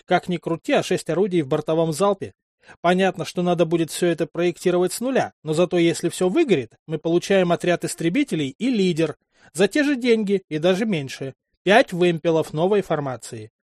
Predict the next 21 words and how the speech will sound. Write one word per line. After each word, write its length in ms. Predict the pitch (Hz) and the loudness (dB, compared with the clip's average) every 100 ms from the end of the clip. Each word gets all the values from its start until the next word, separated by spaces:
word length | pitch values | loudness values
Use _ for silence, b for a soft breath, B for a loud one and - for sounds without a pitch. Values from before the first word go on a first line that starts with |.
| _ _ - | _ _ 0
Вот 240 | 156 165 | 0 6
это, 280 | - - 175 | 4 6 2
на 120 | 160 | 2
мой 160 | 156 151 | 2 2
взгляд, 360 | 131 139 127 | 0 -4 -2
уже 240 | 147 190 226 | -2 0 -2
куда 260 | 294 339 | -2 -4
круче 400 | - 170 156 - | 0 -2 -2 -4
будет. 420 | 135 135 131 - _ _ - | -4 -4 -4 -10 _ _ -6
Добавим 480 | 135 165 180 175 165 | 0 4 4 4 2
якорь 400 | 156 170 175 156 | 0 0 0 0
тележки 480 | 220 277 302 - | 2 2 0 -2
для 220 | 135 139 131 | -2 0 0
мин 260 | 131 127 - | -2 -8 -4
и 180 | 180 170 | 2 4
рельсы 380 | 185 240 - 160 | 4 2 0 -2
на 120 | 160 | 0
палубе 460 | 277 269 156 113 110 | 0 0 0 -2 -4
на 180 | 175 226 | -4 -2
всем 280 | - 233 | 0 0
отряде. 480 | 220 143 117 110 101 | 0 -2 -8 -10 -14